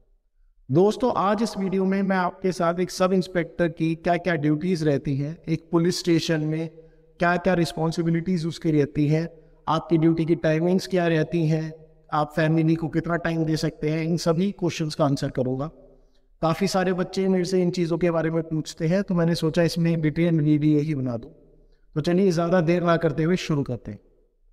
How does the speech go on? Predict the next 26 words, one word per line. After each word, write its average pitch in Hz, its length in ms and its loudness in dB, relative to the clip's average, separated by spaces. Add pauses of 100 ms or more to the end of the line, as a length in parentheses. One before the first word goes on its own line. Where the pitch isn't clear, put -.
(460)
दोस्तों, 185 220 -2
देखिए, 202 460 0
जैसे 202 320 -2
ही 220 160 0
आपकी 208 260 -2
ट्रेनिंग 185 380 0
ख़त्म 180 180 -4
होती 151 340 -2
है, 170 100 2
तो 185 120 -4
आपका 175 220 0
डी 165 200 0
कोर्स 180 300 -2
स्टार्ट 151 280 0
होता 131 220 -2
है, 139 180 -2 (120)
जिसमें 175 380 0
आपको 156 400 0
एक 185 80 2
पुलिस 185 320 -2
स्टेशन 170 380 -2
अलॉट 143 320 0
कर 143 100 -4
दिया 127 240 2
जाता 110 340 -2
है। 120 120 -12